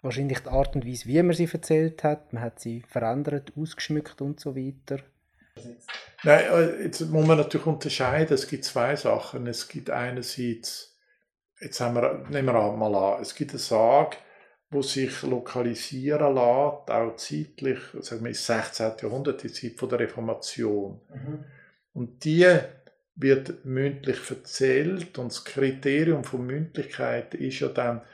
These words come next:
Speaker 2: die Varianz, oder? Es gibt dann viele Varianten,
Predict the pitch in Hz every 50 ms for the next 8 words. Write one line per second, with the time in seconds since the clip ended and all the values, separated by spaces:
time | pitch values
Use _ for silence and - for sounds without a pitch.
0 | - _ _ _ - - - 120 120 117 110 101 101 98 95 92 90 - - -
1 | - - - - - 113 117 120 117 110 - - - 120 - 127 117 107 - 120
2 | 110 113 113 104 104 101 101 98 90 90 90 87 - - - - -